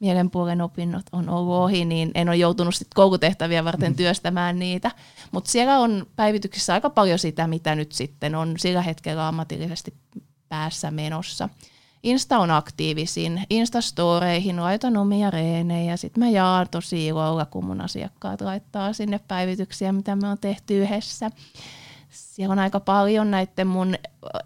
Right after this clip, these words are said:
Speaker 1: enemmän reenaavien asiakkaitten jakoja, koska he tietysti on Instassa aktiivisempia. Mä aina välillä toivoisin, että nämä mun ihan terveysliikkujat postaisi Instaa vähän enemmän, että mä saisin jakaa sitä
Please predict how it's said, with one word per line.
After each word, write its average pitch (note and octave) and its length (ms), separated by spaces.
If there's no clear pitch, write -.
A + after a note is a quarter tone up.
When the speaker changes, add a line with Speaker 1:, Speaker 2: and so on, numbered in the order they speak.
Speaker 1:
enemmän B3+ 540
reenaavien F3+ 800
asiakkaitten F#3 920
jakoja, F#3+ 580
koska E3+ 380
he F#3+ 140
tietysti F#3+ 540
on F#3 120
Instassa F3+ 580
aktiivisempia. E3+ 920
Mä E3+ 100
aina F3 200
välillä F3+ 420
toivoisin, F#3 540
että E3+ 280
nämä E3+ 200
mun F3+ 200
ihan F#3 200
terveysliikkujat F#3+ 1000
postaisi G3 540
Instaa F#3 500
vähän G3+ 240
enemmän, A3 440
että A3+ 180
mä A3 120
saisin A#3 440
jakaa A#3+ 400
sitä G#3+ 320